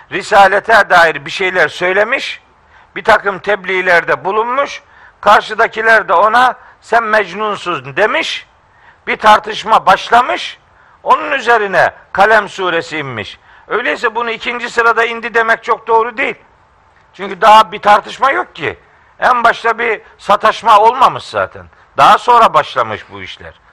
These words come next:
Oradan bir fikir olarak diyebiliyoruz ki bu ikinci sırada indirildi sözü çok gerçeği yansıtmıyor.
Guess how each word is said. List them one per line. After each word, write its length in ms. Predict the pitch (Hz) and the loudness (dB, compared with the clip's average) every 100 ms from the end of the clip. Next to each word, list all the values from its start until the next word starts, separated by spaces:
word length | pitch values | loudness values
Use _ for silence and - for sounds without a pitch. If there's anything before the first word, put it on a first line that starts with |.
| _ _ _ - | _ _ _ -2
Oradan 500 | 277 302 277 269 254 | 2 2 4 2 2
bir 120 | 254 | -4
fikir 300 | 196 233 233 | -6 -8 -2
olarak 480 | 208 165 135 113 - - _ _ | 0 2 2 0 -4 -20 _ _
diyebiliyoruz 760 | 190 247 233 254 311 285 170 165 | -4 -4 -4 -6 -6 -6 -8 -10
ki 140 | 196 | -6
bu 200 | 262 247 - _ _ | -6 -6 -10 _ _
ikinci 460 | 190 - 240 240 247 | -18 -12 -10 -8 -6
sırada 420 | 226 208 196 185 | -2 0 2 0
indirildi 640 | 214 208 214 220 214 240 | -2 -8 -6 -6 -6 -8
sözü 460 | - 208 190 311 277 _ _ - | -8 -6 -6 -8 -10 _ _ -2
çok 320 | 247 262 - | 2 2 2
gerçeği 460 | 208 202 - 220 254 | -2 -2 0 -2 2
yansıtmıyor. 720 | 226 214 240 - 135 107 | 2 2 -2 -12 -10 -8